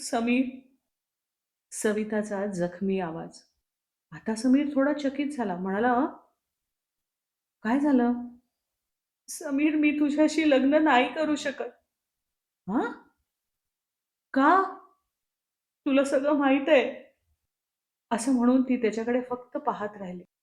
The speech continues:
जणू तो बधीर सुन्न झालाय.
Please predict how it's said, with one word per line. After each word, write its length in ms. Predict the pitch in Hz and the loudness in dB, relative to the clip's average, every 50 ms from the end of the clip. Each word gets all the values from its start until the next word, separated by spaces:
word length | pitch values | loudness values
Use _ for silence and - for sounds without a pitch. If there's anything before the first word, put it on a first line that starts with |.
| _ _ _ _ _ _ _ _ _ _ _ _ _ _ _ _ _ _ _ _ _ _ _ _ _ - - | _ _ _ _ _ _ _ _ _ _ _ _ _ _ _ _ _ _ _ _ _ _ _ _ _ -12 -6
जणू 280 | 202 220 220 226 262 262 | -2 0 2 4 2 2
तो 140 | 262 294 285 | 2 0 -2
बधीर 580 | 220 196 190 190 185 185 190 233 240 262 269 247 | 0 0 -2 -2 -2 -4 -4 -2 -2 -2 -2 -2
सुन्न 380 | - - 233 226 226 233 262 262 | -4 -4 -4 -2 0 2 2 2
झालाय. 320 | 247 233 202 190 190 | 0 -2 -6 -8 -10